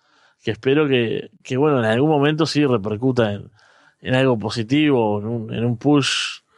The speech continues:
a futuro, en algún título para, para Bray, sobre todo, para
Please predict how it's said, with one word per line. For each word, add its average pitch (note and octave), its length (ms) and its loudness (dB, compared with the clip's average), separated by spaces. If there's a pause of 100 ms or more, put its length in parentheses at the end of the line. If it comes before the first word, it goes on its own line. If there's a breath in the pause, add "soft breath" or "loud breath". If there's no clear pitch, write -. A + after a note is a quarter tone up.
(300 loud breath)
a - 120 -8
futuro, C3+ 800 2
en G#2+ 60 0
algún A#2 240 -2
título C3+ 400 0
para, G2+ 540 -6 (140)
para A2+ 180 0
Bray, C3+ 300 2
sobre A2 260 -4
todo, B2+ 460 0
para G#2 340 -14